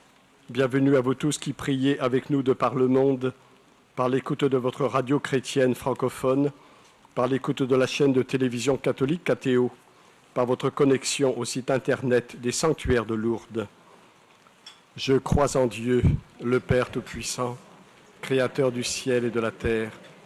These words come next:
et en Jésus-Christ, son Fils unique, notre Seigneur, qui a été conçu du Saint-Esprit, est né de la Vierge Marie, a souffert sous Ponce Pilate, a été crucifié, est mort, y a été enseveli,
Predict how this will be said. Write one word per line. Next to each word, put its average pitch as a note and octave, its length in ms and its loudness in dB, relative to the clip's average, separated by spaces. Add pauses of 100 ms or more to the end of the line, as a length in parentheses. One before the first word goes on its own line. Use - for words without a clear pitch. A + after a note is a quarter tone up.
(420)
et B2 120 2
en B2 100 2
Jésus-Christ, B2+ 840 -4
son C3 180 -2
Fils B2 300 -6
unique, C3+ 380 -2
notre A#2+ 300 -2
Seigneur, A#2+ 680 -2 (600)
qui B2+ 120 -2
a B2 40 4
été B2 220 0
conçu C#3+ 500 -2
du C#3 140 -4
Saint-Esprit, C3 800 -6 (580)
est C3 140 2
né C3+ 260 2
de C3+ 140 -2
la B2 100 0
Vierge B2 440 -2
Marie, A#2 440 -2 (680)
a B2+ 100 -2
souffert C3 500 -4
sous - 140 -8
Ponce A#2 300 -4
Pilate, A#2 520 -6 (560)
a B2 120 0
été B2 280 -2
crucifié, B2 840 -6 (400)
est B2 140 -2
mort, B2+ 500 0 (280)
y B2 140 0
a - 20 2
été A#2+ 240 -2
enseveli, A#2 720 -2